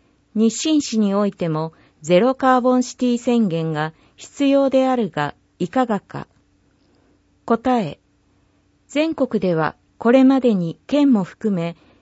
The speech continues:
約四百四十二の自治体が宣言を行っている。本市としても、市内事業者、市民にも、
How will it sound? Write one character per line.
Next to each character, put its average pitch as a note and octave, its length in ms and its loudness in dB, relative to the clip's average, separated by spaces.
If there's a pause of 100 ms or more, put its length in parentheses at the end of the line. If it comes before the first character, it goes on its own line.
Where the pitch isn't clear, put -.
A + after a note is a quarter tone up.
(140)
約 A3 520 -4 (280)
四 D#4 260 -2
百 G3 320 -4
四 A3+ 280 2
十 E3+ 180 -4
二 G3+ 180 0
の F#3+ 120 -2
自 D3 180 -6
治 - 160 -14
体 G3+ 260 -2
が F#3+ 300 -4
宣 C#4 320 2
言 C4+ 280 2
を C#3+ 120 -2
行 - 120 -8
っ E3+ 180 -4
て - 180 -10
い E3 120 -4
る。 D#3 200 -8 (880)
本 D4 240 2
市 - 160 -6
と G#3+ 120 -4
し - 140 -12
て G#3+ 140 -2
も、 E3+ 220 -4 (300)
市 - 200 -4
内 B3 280 2
事 D#3+ 160 -4
業 G3+ 220 0
者、 C#3+ 300 -8 (160)
市 C4+ 220 2
民 A#3+ 260 4
に E3+ 140 -4
も、 D#3+ 240 -6